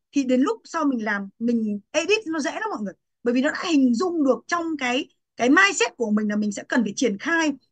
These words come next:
những cái hình ảnh bổ trợ nào trong cái này rồi các anh chị. Và ngày mai chúng ta học kỹ thuật nha.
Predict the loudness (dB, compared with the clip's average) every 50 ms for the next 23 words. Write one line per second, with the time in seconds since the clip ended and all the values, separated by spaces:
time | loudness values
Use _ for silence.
0 | _ _ 0 0 0 2 2 0 0 0 -2 0 0 0 0 0 -2 -6 -8 -6
1 | -6 -6 -6 -4 -4 -6 -6 -6 -4 -4 -2 -2 -4 -4 -2 -4 -4 -4 -4 -4
2 | -2 -2 0 0 0 0 0 0 0 -2 -4 -4 -6 -6 -6 -6 -6 -4 0 2
3 | 4 4 4